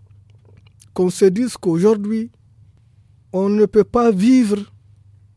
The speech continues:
sans l'élevage et on ne peut pas vivre sans l'agriculture, euh, végétale, n'est-ce pas ? Et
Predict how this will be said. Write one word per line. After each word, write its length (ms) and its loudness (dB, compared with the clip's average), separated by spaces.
sans 220 -6
l'élevage 640 -6
et 140 4
on 80 -6
ne 60 -6
peut 120 -6
pas 200 -6
vivre 200 -8
sans 180 -10
l'agriculture, 760 -8
euh, 480 -16
végétale, 480 -4
n'est-ce 180 -12
pas ? 180 -14
Et 160 -20